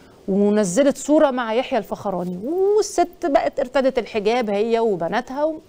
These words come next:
وخلاص. فالناس في النهاية عايزين يطمنوا، يتأكدوا إن أهلهم،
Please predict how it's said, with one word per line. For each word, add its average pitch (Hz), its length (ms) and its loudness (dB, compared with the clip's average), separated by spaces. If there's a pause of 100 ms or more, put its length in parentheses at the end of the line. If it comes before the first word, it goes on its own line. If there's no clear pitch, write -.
(120)
وخلاص. 294 560 -6 (540)
فالناس 247 580 0 (640)
في - 80 -12
النهاية 208 580 0 (300)
عايزين 202 300 -2
يطمنوا، 214 600 -2 (540)
يتأكدوا 220 680 0 (200)
إن 226 260 0
أهلهم، 240 720 2